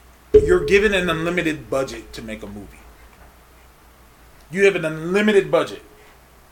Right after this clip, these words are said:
You could do the most insane shit ever, and then just do that." And to me, that's how Donny Cates writes.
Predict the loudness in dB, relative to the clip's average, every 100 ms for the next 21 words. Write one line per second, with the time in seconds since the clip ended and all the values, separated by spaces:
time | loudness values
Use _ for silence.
0 | -20 -20 -20 -20 -20 -14 -10 -8 -8 -6
1 | -4 -4 -4 -2 -2 -2 0 -2 -2 -6
2 | -4 -2 -2 -2 -2 0 4 4 0 -10
3 | -20 -20 -20 -20 -20 -20 -18 2 4 4
4 | -4 -10 -12 -12 -14 -20 -20 -10 -6 -2
5 | -2 -2 -4 -6 -8 -4 4 6 6 0
6 | -14 -14 -14 -14 -20 -20 -12 -4 4 4
7 | 6 8 8 8 6 6 4 2 2 4
8 | 4 2 0 -16